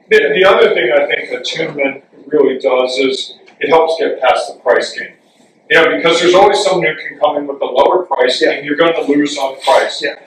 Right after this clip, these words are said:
Speaker 1: I, I was speaking at a lumber industry national event, and they were all talking about the prices are so low for hardwood lumber.
Speaker 2: Yeah.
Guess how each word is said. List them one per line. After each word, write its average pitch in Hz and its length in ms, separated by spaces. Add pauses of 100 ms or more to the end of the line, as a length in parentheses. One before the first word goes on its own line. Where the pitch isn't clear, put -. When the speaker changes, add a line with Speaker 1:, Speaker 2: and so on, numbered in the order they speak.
(180)
Speaker 1:
I, 151 240
I 147 40
was 139 200
speaking 156 580
at 135 320
a 131 280
lumber 120 520
industry - 640
national - 540
event, - 360
and 139 120
they 135 100
were 139 100
all 143 140
talking 151 340
about 127 200 (200)
the - 160
prices 170 400
are 139 120
so 123 260
low 139 160
for 123 260
hardwood 117 460
lumber. - 400 (220)
Speaker 2:
Yeah. - 260